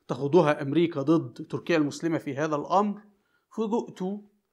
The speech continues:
بشريحة من المسلمين يقولون: "يعني ما لنا وما لأردوغان وما لليرة التركية؟"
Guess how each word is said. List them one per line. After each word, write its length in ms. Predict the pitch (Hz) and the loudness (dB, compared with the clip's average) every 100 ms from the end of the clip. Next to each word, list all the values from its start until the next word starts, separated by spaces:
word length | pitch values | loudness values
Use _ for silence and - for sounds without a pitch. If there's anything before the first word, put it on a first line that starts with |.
| _ - | _ -4
بشريحة 920 | 185 208 190 - 175 175 226 - 151 | 0 0 -2 0 2 6 4 4 -2
من 240 | 147 147 151 | -2 0 0
المسلمين 1000 | 143 147 - 151 160 202 214 208 - _ - | 0 -4 -6 -4 -2 0 0 -4 -10 _ -4
يقولون: 540 | 226 240 226 226 226 214 | 0 2 2 2 2 4
"يعني 280 | 196 196 | 4 4
ما 200 | 208 214 | 6 8
لنا 420 | 214 214 196 185 - - _ - | 8 8 8 4 -2 -20 _ -4
وما 380 | 170 190 190 190 | 6 8 12 10
لأردوغان 720 | 175 160 151 147 143 170 160 | 10 4 2 2 8 8 8
وما 320 | 151 165 185 | 4 6 8
لليرة 400 | 175 151 165 185 | 8 6 4 4
التركية؟" 840 | 160 - 139 - 202 226 233 233 | 4 -4 -10 -2 0 2 2 0